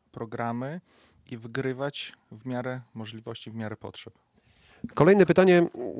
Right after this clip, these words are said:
Speaker 2: Kto ma pierwszeństwo, czyli gdzie przede wszystkim należy, mm, zmienić ustawienia?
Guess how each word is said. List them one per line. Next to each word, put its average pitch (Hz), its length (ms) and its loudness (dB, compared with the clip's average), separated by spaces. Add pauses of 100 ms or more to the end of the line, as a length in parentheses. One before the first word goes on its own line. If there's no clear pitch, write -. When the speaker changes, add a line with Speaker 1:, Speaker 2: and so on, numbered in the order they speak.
(120)
Speaker 2:
Kto - 200 6
ma 240 120 8
pierwszeństwo, 120 680 6
czyli 120 280 4
gdzie 110 280 4
przede 143 240 4
wszystkim 139 320 4
należy, 123 600 6
mm, 123 240 0
zmienić 117 640 4
ustawienia? 82 640 2